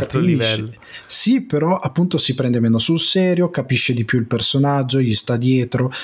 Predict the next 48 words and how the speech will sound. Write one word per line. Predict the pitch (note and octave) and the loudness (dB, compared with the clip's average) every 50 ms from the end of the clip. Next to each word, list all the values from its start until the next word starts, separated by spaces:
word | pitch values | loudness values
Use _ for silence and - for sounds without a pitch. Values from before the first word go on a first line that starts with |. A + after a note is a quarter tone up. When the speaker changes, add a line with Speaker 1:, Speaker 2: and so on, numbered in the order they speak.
| - - - | -14 -14 -8
Speaker 2:
Snyder | - - - F#3 A3 G#3 D3+ A#2+ B2+ B2 | -6 -2 0 0 2 2 0 0 0 -2
avrebbe | A#2+ B2 D3 C#3 C#3+ D3 | 0 -2 -2 -2 0 0
bisogno | C#3+ D3 C#3+ D3+ C3+ A#2+ A2+ | 0 0 2 2 2 2 2
dei | A2 B2+ B2+ | 2 2 0
suoi | B2+ - - F3 | 0 0 0 -2
supereroi | E3 - D3+ - C#3+ B2+ B2+ A#2+ C3 B2+ - C#3+ | 0 -2 -2 -2 0 0 0 0 0 0 0 2
Speaker 1:
No, | F#3+ A3+ | 0 0
Speaker 2:
per | C4+ C3+ | 0 0
Speaker 1:
ma | C3 - | -2 0
Speaker 2:
fargli | - F3+ F#3+ E3+ | 0 0 0 0
Speaker 1:
io | D3+ | 0
sono | - - F3+ F#3+ | 0 -2 -2 0
Speaker 2:
fare | F3+ D#3 | 0 -2
Speaker 1:
da-, | C3 | -2
Speaker 2:
quello | - E3 E3+ E3+ D#3+ D3+ | -2 0 2 2 2 0
che | - - B2+ | 0 -2 0
Speaker 1:
io | - - | 0 2
sono | C3+ C#3+ C3+ C3 | 2 2 2 0
Speaker 2:
vuole. | B2+ B2 B2+ | 0 0 0
Speaker 1:
d'accordo. | A#2+ A2+ - - - C#3+ C#3+ C3+ B2 A#2+ B2 A#2+ A#2+ A#2 A2+ A#2 | -2 -4 -4 -4 -2 0 0 0 0 -2 -2 -2 -2 -2 0 -2
Speaker 2:
E | C#3+ C#3 | -2 -2
perché | - E3 D#3 - - G3+ | -2 -4 -4 -2 -2 -4
Speaker 1:
Sto | F#3+ - | -2 0
solo | F3+ D3 C3 | 0 0 2
dicendo | G3+ F#3 - F3 C#3+ C3 C3 | 0 0 0 -2 -2 0 0
che | - | 0
Speaker 2:
queste | D#3 F#3 F3+ | 2 0 0
Speaker 1:
Snyder, | E3 E3 D#3 D#3+ D#3+ D#3 D3 E3 E3+ E3+ D#3+ - - | 0 0 0 0 0 0 0 0 -2 -2 -4 -10 -12
se | - - D#3+ D#3 - | -6 -4 -4 -4 -2
tu | - D#3+ | -4 -4
ci | - - - D3+ | -4 -2 -4 -2
pensi, | - C#3 B2+ A#2+ A2+ - - D3 | -2 0 -2 -2 -2 -2 -2 -2
Snyder | D3+ D3 D#3 C3+ A#2+ A#2 A#2 A#2+ B2 B2 - | 0 0 0 0 0 0 0 0 -2 -2 -2
ha | - D3+ | -2 0
una | C#3+ C#3+ C#3+ C#3+ C3+ | 0 2 0 0 -2
sua | - - F#3+ F3+ | -2 -2 -4 -4
coerenza. | - - C#3+ C3 B2+ C#3 C#3+ C#3+ C3 B2 A#2 - - - B2 A#2 A2+ A2 - _ _ - - - - - _ _ | 0 0 0 2 2 0 0 0 0 -2 -2 -4 -4 -4 -2 -2 -2 -4 -8 _ _ -20 -20 -20 -20 -20 _ _
Cioè, | - - D#3 - | -6 -6 -6 -6
quello | - - - G3 F#3 F3+ E3 D3+ C#3 | -4 -2 0 0 2 2 2 2 2
è, | C3+ B2+ A#2+ A2+ | 2 0 0 -2
quello | - - E3+ E3+ E3 E3 | 0 0 2 2 2 2
fa | D#3 - - E3+ E3+ | 0 -2 -2 -2 -2
e | E3 E3+ | -2 0
quello | - E3 E3 D#3 | 0 2 2 2
continua | D3+ C#3+ - - C3 C3 A#2+ | 2 0 -2 -2 -2 -2 -2
a | A2 | -2
fare. | - - D3+ C#3+ C3+ B2 | -2 -4 -2 -2 -2 -2
Speaker 2:
Sì, | A2+ - - G#3 G#3 | 0 0 0 -2 -2